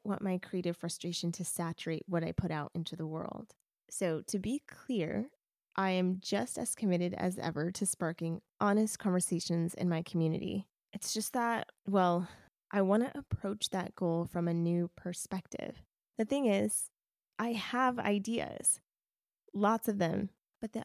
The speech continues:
allure of waiting until I have, I don't know, at least four weeks of uninterrupted solo time to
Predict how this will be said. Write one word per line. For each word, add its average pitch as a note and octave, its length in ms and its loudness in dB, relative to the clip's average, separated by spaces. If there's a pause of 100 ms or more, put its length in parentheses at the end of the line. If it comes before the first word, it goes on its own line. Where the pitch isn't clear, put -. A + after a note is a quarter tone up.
allure G#3 640 2
of A3 240 -4
waiting F#3+ 320 4
until F3 240 0
I E3+ 80 2
have, E3 440 -4 (380)
I F3 100 0
don't F3 140 4
know, E3 240 2 (600)
at F#3 120 0
least F#3+ 340 0
four F3 320 2
weeks - 540 -2
of F#3+ 280 2 (300)
uninterrupted G3 640 4
solo F#3 300 4
time F3+ 340 0
to F3 440 2